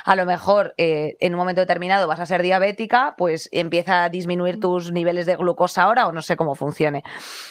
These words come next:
Speaker 1: Entonces, eh, se han, se diagnosticaron un nueve por ciento de casos, eh, como, mm, no diagnosticados de enfermedades de cáncer de piel, diabetes, cardíacas, etcétera.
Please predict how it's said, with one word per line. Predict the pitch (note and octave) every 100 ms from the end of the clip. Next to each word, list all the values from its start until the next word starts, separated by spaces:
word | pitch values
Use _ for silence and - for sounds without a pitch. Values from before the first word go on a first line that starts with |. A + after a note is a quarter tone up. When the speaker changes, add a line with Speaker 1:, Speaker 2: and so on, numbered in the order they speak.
| -
Speaker 1:
Entonces, | G3+ F#3+ G3 F3 E3 -
eh, | F3 E3+ D#3+ D#3+
se | - F3+
han, | E3+ -
se | - E3+
diagnosticaron | D#3+ D#3 D#3+ - D#3+ F#3+ F#3+ E3+
un | F3+
nueve | F#3 F#3
por | F3
ciento | F3 F3+
de | F3+ F3
casos, | F#3+ - E3 D3 -
eh, | D3+ C#3+ C#3
como, | D#3 D3 C#3+ C#3+ C#3 -
mm, | D3+ D3 -
no | F#3+ F#3+
diagnosticados | F3 E3+ D#3+ E3+ F#3 F#3 D#3 -
de | D#3+ D3+ D#3 D#3 D3+
enfermedades | C#3+ D3+ D3 D#3 D#3
de | D3+
cáncer | E3 E3 E3 D#3+ D3+
de | D3+
piel, | D#3+ F3 F3 F3 F3 - -
diabetes, | - F3+ E3+ F3 F3+ F3 F3+
cardíacas, | E3 E3 F#3 F3 F#3
etcétera. | F#3 F#3+ G#3+ D4+